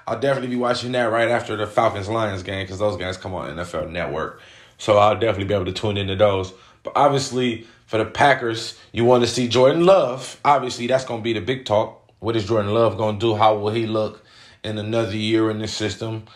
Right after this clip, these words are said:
Another year getting better. And, uh, the rookie they drafted, uh, uh, uh, Christian Watson, he's out right now. He on the P U P list. But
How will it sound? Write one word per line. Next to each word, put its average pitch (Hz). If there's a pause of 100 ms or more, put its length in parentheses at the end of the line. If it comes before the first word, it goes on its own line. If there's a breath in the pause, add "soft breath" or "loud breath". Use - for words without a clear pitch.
(160 loud breath)
Another 107
year 107
getting 101
better. 101 (440 loud breath)
And, 117 (260)
uh, 98
the 95
rookie 147
they 131
drafted, 127
uh, -
uh, 92
uh, 92
Christian 131
Watson, 120
he's 120
out 107
right 101
now. 104
He 113
on 117
the 92
P 120
U 107
P 120
list. 104 (260 loud breath)
But 156